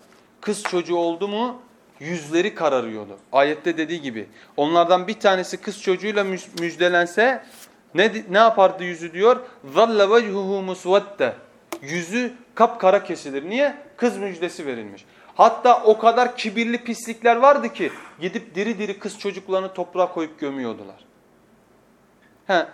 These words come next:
yani toprağa diri diri koyup gömüyor da sanki kürtaj yaptıranlar başka bir şey yapıyorlar. Hani doğup toprağa gömünce cinayet oluyor, katillik, canilik oluyor.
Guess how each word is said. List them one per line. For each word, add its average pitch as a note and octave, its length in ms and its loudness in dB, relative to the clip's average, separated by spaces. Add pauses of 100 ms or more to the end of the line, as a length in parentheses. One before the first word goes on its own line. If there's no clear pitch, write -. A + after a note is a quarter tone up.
(320)
yani F3 200 -6
toprağa F#3 440 0
diri F3+ 220 -10
diri F3 140 -10
koyup F#3 340 -6
gömüyor G3 320 -4
da D#3+ 100 -4
sanki F3+ 300 -8
kürtaj E3+ 480 -4
yaptıranlar F3 560 -4
başka D#3+ 320 -4
bir C#3+ 40 -12
şey C3+ 180 -6
yapıyorlar. G#2 440 -10 (840)
Hani D#3 300 -4
doğup F#3 440 2
toprağa F3 360 -2
gömünce E3+ 580 -6 (320)
cinayet F3 500 -2
oluyor, D3 340 -6
katillik, E3+ 560 -4
canilik E3 500 -4
oluyor. D#3+ 360 -4